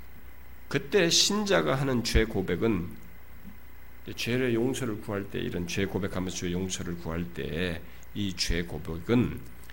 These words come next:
용서의 조건으로서 하는 것이 아니에요. 신자가 그때 죄를 고백할 때. 그 고백은 하나님과의 관계 속에서 용서의 위로를 구하는 것이고,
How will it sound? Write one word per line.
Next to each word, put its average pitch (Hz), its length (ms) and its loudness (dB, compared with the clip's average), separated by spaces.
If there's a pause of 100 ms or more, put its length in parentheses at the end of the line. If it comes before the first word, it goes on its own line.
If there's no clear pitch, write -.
(560)
용서의 202 840 6
조건으로서 143 720 -2
하는 117 180 -6
것이 98 200 -6
아니에요. 76 280 -8 (960)
신자가 123 480 -4
그때 87 340 -6
죄를 82 240 -2
고백할 - 460 -8
때. - 80 -12 (1300)
그 202 420 12
고백은 135 680 10 (160)
하나님과의 220 880 12
관계 147 400 8
속에서 170 840 2
용서의 202 880 4
위로를 240 460 4
구하는 87 340 -4
것이고, - 600 -2